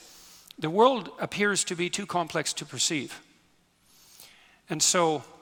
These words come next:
if you look at any, even single object, although it appears to you as a unity,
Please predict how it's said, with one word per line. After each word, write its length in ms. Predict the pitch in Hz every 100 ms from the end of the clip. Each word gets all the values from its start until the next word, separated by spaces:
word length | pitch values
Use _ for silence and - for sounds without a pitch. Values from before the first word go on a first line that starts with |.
| - _ _ - _ _
if 120 | 170 175
you 80 |
look 160 | 180 180
at 80 | 165
any, 320 | 196 196 143 - - - _ _ _ _ _ _ -
even 260 | 175 160
single 520 | 131 202 208 175 143 135
object, 540 | 170 190 143 127 - - - - _ _ _ _ _ _ _ - - _ _ _ _ _ _ _ _ _ _ -
although 240 | 185 202
it 80 | 190
appears 400 | 175 226 247 -
to 80 | 190
you 220 | 190 226
as 100 | 139
a 40 | 139
unity, 580 | 143 240 214 135 143